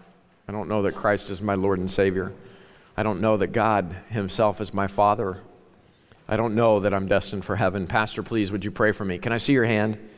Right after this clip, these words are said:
Is there anybody like that? Pray for me. I'm not sure I've got Christ in my life. Is there anyone in this service? Yes, sir.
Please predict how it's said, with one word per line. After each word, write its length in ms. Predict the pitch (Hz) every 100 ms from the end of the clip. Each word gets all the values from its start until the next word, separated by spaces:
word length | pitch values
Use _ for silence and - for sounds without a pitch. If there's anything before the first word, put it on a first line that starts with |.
| -
Is 80 | 104
there 80 | 113
anybody 260 | 123 120 110
like 240 | 107 101
that? 240 | 101 101 - - _ - - -
Pray 180 | 120 113
for 140 | 120
me. 100 | 104
I'm 100 | 95
not 220 | 120 113
sure 400 | - 120 107 98 - - -
I've 120 | 92
got 180 | 104 -
Christ 400 | 110 101 - 107
in 60 |
my 100 | 101
life. 440 | 92 90 92 - - - _ _ _ _ _ _ _ _ _ _ _ _
Is 200 | 104 101
there 120 | 101
anyone 520 | 104 107 101 101 101 98
in 160 | 101
this 160 | 92 95
service? 500 | - - - - - - -
Yes, 220 | 87 90
sir. 260 | - 85